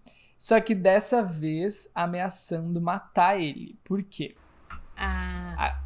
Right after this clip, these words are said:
Speaker 1: algumas pessoas acreditam que ela ameaçou ele com uma arma e que eles podem ter tido um embate ali, e aí a arma disparou acidentalmente. Ah, por quê?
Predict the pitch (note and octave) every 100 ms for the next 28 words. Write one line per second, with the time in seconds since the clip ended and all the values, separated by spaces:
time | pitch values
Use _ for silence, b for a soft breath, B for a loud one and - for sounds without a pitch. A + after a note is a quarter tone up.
0 | - E3+ F#3+ A3+ A3 G#3 G#3 G#3 F3 E3
1 | G3 F#3 - F#3+ F#3 F3+ F3+ - D#3+ D#3+
2 | F3+ F#3 E3 E3+ F3 E3 D#3+ D#3+ D#3 -
3 | E3 G3 F3+ D#3 F3 G3 G3 F#3 - F3+
4 | E3 D#3 D#3+ D#3+ E3 D#3+ D#3+ D#3+ D3+ D#3+
5 | D#3 E3 E3+ D3 D#3 F#3 - E3+ D3+ D3+
6 | F3+ G#3 G3+ - F#3 F3 E3+ F3 E3 E3
7 | E3 D3+ F#3+ F3 D#3+ F3+ E3 D#3 D#3 E3
8 | D#3+ D3+ D3 - G#3+ - _ b b b
9 | b - E3 E3 E3 D#3+ G3+ G#3 - D3+
10 | -